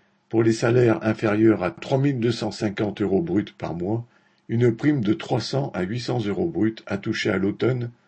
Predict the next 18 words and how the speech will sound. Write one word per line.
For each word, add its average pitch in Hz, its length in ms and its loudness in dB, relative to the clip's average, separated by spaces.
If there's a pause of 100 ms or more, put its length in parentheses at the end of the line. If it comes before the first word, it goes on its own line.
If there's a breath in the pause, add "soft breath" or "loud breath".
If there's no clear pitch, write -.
(320 soft breath)
et 123 120 4
un 123 100 8
remboursement 120 720 2
du 90 100 -4
pass 117 300 -4
Navigo 107 560 2
à 90 80 -6
soixante-quinze 110 580 -2
pour - 220 -8
cent 98 300 -6
au 107 100 0
lieu 113 160 4
de 87 100 -2
cinquante 113 460 -2
pour - 180 -10
cent - 260 -8
en 95 140 -4
Île-de-France. 87 800 -6